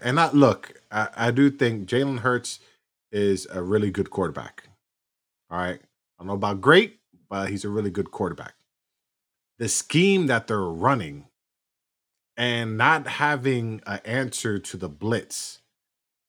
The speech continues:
it kinda, like, baffled me that this was happening week in and week out for that losing streak. Now, you thought they were gonna do,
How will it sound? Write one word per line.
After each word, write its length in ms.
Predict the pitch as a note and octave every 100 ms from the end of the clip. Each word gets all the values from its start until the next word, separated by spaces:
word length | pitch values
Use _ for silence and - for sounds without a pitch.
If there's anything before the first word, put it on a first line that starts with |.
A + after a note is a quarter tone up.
| _ _ _ _ _ _ _ _ _ _ _ _ _ _ _ _ -
it 360 | C#3 E3+ - -
kinda, 300 | D#3+ F3 D3
like, 380 | A#2+ G2 E2+
baffled 480 | G2+ C#3 D3 A2+ F#2
me 200 | F#2+ F2
that 240 | E2 F2+ -
this 160 | A2
was 120 | G2+
happening 640 | - A#2+ - F2 D2+ D2+ - _ _ _ _ _ _ _ _ _ _ _ _ _ _ _ _ _ _
week 280 | A2 B2 B2
in 140 | A#2+
and 140 | G#2+ G2+
week 200 | G2+ B2
out 280 | G#2 - _ _ _
for 380 | _ A2+ G#2+ G2+
that 240 | F#2 G2
losing 340 | G#2+ B2 A#2 F#2
streak. 440 | - E2+ C2 - _ _ _ _ _ _ _ _ _ _
Now, 120 | B2+
you 180 | C#3 F3
thought 320 | F3+ D3+ A2
they 80 | A#2+
were 120 | A2+
gonna 180 | G#2+ G#2
do, 440 | F#2+ G#2+ G2 G2